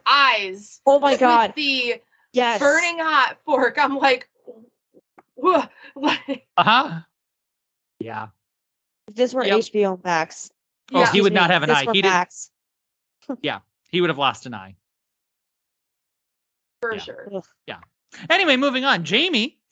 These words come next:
Speaker 3: is practicing his dance moves Q showed him, uh, when Haley comes home.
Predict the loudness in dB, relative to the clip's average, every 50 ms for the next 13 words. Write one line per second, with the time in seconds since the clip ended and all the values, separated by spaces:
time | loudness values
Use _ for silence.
0 | -20 -20 _ _ _ _ -6 -2 2 2 4 4 2 2 0 0 -2 -2 0 0
1 | 0 0 -4 -8 -10 -8 -8 -8 -6 -4 -2 -2 -4 -4 -4 -4 -4 -4 -6 -6
2 | -8 -6 -4 -4 -2 -2 -2 0 0 0 -2 -4 -8 -12 -16 _ _ _ 2 2
3 | 2 2 0 -4 -6 -6 -6 -4 -4 -2 -2 -2 -2 -4 -6 -6 -8 -12 -12 -14
4 | -16